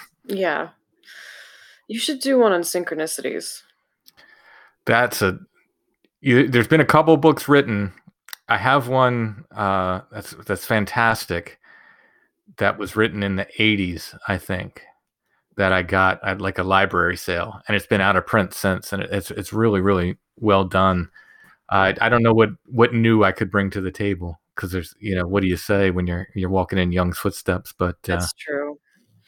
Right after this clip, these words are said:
Speaker 2: but, uh, i-, if I, if at any point I feel like I have something to bring, bring to that table, I certainly would, would take that on.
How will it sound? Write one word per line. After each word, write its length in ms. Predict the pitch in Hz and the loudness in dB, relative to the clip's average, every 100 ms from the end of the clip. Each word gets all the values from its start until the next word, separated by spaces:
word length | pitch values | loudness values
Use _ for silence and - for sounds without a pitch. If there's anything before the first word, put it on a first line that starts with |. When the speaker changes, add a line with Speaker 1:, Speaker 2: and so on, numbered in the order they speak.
| _ - - - | _ -20 -20 -2
Speaker 2:
but, 160 | 98 92 | 0 2
uh, 180 | 92 92 98 | 0 -2 0
i-, 160 | 117 - | 0 4
if 220 | 139 143 | 2 4
I, 220 | 123 123 - - | 2 2 -2 -2
if 220 | 139 - - | -2 -2 -4
at 320 | 131 123 156 | -2 0 2
any 160 | 143 | 2
point 280 | 139 151 127 | 4 4 4
I 40 | 110 | 4
feel 160 | 131 | 2
like 140 | 110 104 | 2 2
I 80 | |
have 140 | 104 98 | 0 0
something 300 | 107 104 98 | -4 -4 -6
to 60 | |
bring, 280 | 92 101 98 | -4 -4 -4
bring 260 | 101 107 101 | -4 -4 0
to 80 | 101 | 0
that 180 | 107 | 0
table, 280 | - 104 90 | 0 0 0
I 40 | 90 | -6
certainly 360 | - 101 98 | -6 -6 -6
would, 320 | 90 90 107 - 139 | -8 -10 -12 -18 -20
would 140 | 90 | -14
take 180 | 101 - | -14 -12
that 160 | 92 | -10
on. 240 | 95 98 | -10 -10